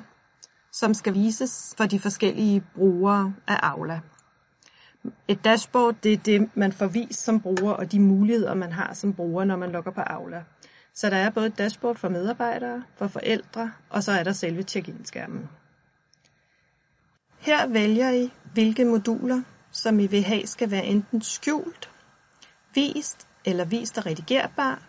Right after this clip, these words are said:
på de forskellige dashboards og på check-in-skærmen. Der er en lang række af muligheder. I kan for eksempel vælge hentetider, afleveringstidspunkt, dagens bemærkning og så videre.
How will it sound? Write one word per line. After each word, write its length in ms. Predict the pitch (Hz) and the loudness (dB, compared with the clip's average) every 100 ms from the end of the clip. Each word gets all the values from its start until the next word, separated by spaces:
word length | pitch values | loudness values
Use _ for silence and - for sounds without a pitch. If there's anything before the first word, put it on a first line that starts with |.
| _ _ _ - | _ _ _ -4
på 80 | 220 | -2
de 140 | 220 | -2
forskellige 540 | 214 - 190 208 214 - | -2 0 0 2 -2 0
dashboards 720 | 196 196 - 226 226 - - | -2 -2 -4 -4 -4 -8 -10
og 100 | 233 | -8
på 80 | 233 | -6
check-in-skærmen. 760 | 220 220 175 160 - - - 180 - _ _ _ _ - - _ - | -8 -6 -6 -6 -8 -10 -10 -14 -18 _ _ _ _ -20 -20 _ 2
Der 60 | |
er 60 | 180 | 4
en 100 | 208 | 6
lang 280 | 208 202 208 | 4 4 2
række 260 | 190 190 | 2 4
af 60 | 208 | 4
muligheder. 580 | 190 202 226 226 - 208 - - 214 | 4 4 4 2 0 -4 -6 -10 -2
I 40 | |
kan 160 | 202 196 | 0 0
for 100 | 180 | -2
eksempel 440 | - 220 - 202 | -2 -2 -2 -2
vælge 240 | 175 156 | -2 -4
hentetider, 800 | 160 175 185 247 - 233 220 214 220 - _ - | -4 -4 -4 -6 -4 -2 0 0 -4 -10 _ -6
afleveringstidspunkt, 1400 | 160 185 214 214 208 214 - 226 - - 226 - - - _ _ - _ - | -2 0 0 0 -2 -4 -4 -6 -6 -6 -4 -6 -14 -20 _ _ -20 _ 0
dagens 320 | 196 208 - | 2 0 -2
bemærkning 640 | 202 190 165 165 196 208 - _ | 0 0 0 -4 -6 -6 -8 _
og 100 | 208 | -4
så 120 | 196 214 | -2 -2
videre. 420 | 165 151 151 | -4 -6 -8